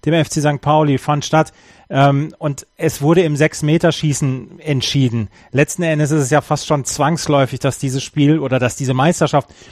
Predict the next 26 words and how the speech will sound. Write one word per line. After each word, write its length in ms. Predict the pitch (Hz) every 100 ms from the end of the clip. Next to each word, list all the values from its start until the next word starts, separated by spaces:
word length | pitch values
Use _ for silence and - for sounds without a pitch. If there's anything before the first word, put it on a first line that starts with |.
| _
im 180 | 175 143
Sechs-Meter-Schießen 800 | 143 - 156 156 156 - 156 156
beendet 400 | 151 156 180 151
werden 240 | 143 139
musste. 400 | 135 147 - 170
Sankt 220 | 143 147 -
Pauli 320 | 147 156 147
gewinnt 340 | 135 151 165 - - -
mit 180 | 151 143
drei 180 | 135 156
zu 160 | 156
zwei 300 | - 151 151
in 180 | 180 156
dieser 380 | 156 147 160 156
Lotterie. 640 | 131 147 - 151 156 151
Ist 140 | 143 139
es 160 | 151
genauso 340 | 165 147 160 151
eine 100 | 151
Lotterie, 460 | 151 - 139 160
weil 140 | 151 147
wir 80 | 151
am 80 |
Elfmeterschießen 680 | 139 147 156 151 151 170 151
im 80 | 143
Fußball? 400 | - 147 165 180